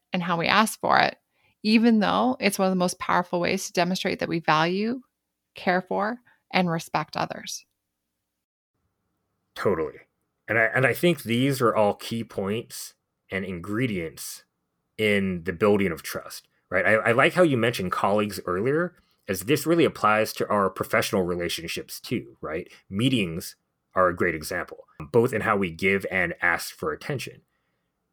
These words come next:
Speaker 2: How often do we consider if this really actually needs to be a meeting, right? And when you have data showing that nearly half the workforce says that meetings are the number one time sink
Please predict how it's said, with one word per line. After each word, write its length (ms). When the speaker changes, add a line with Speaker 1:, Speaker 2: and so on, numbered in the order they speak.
Speaker 2:
How 160
often 360
do 220
we 440
consider 640
if 140
this 200
really 600
actually 480
needs 300
to 60
be 160
a 60
meeting, 380
right? 180
And 260
when 120
you 80
have 260
data 400
showing 380
that 100
nearly 260
half 380
the 80
workforce 1080
says 540
that 180
meetings 380
are 160
the 80
number 280
one 440
time 280
sink 400